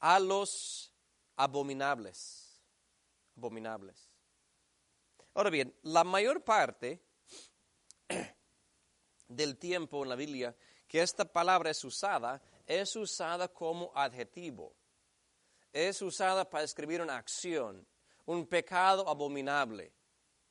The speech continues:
Pero aquí no es un adjetivo, sino un sustantivo.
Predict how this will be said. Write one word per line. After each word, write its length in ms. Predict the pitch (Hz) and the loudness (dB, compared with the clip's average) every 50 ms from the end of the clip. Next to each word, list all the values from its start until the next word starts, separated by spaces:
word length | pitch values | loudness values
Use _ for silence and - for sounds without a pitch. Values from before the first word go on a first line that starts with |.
| _ _ _ _ _ _ _ _ _ _ _ _ _ _ _ _ _ | _ _ _ _ _ _ _ _ _ _ _ _ _ _ _ _ _
Pero 180 | - 202 202 202 | 4 6 8 8
aquí 800 | 190 190 - - 254 269 - 175 131 107 104 110 143 180 170 _ _ _ _ _ _ _ _ _ _ _ - | 6 6 0 -8 -6 -2 -2 0 0 -2 -2 -4 -8 -10 -14 _ _ _ _ _ _ _ _ _ _ _ -6
no 320 | 151 170 196 226 262 277 | -2 2 6 8 8 10
es 240 | 269 247 220 - - | 10 8 8 6 2
un 120 | 214 190 | 2 2
adjetivo, 640 | 175 160 143 - 147 135 - - 233 254 254 240 220 | 2 0 0 0 -4 -4 -2 -4 -6 -4 -2 0 -2
sino 180 | - - 196 | -2 -2 -4
un 120 | 202 202 180 | -4 -4 -6
sustantivo. 840 | - - 180 151 - - 143 123 120 123 143 160 - - 104 - | -6 -6 -8 -8 -6 -8 -8 -8 -8 -12 -12 -14 -12 -14 -16 -20